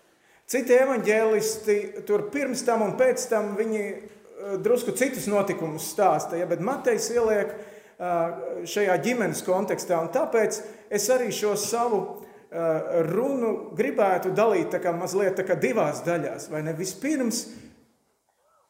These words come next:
par vīru un sievu, par vīra un sievas attiecībām.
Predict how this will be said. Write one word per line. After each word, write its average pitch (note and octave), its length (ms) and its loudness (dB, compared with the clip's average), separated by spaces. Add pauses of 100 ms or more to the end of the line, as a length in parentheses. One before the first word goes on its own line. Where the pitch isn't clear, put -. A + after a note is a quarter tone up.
par F#3 160 0
vīru A#3+ 380 0
un G#3 100 0
sievu, B3 560 0 (720)
par D#3 160 -4
vīra A#3+ 360 2
un G#3 100 -2
sievas B3+ 440 -2
attiecībām. D3+ 720 -4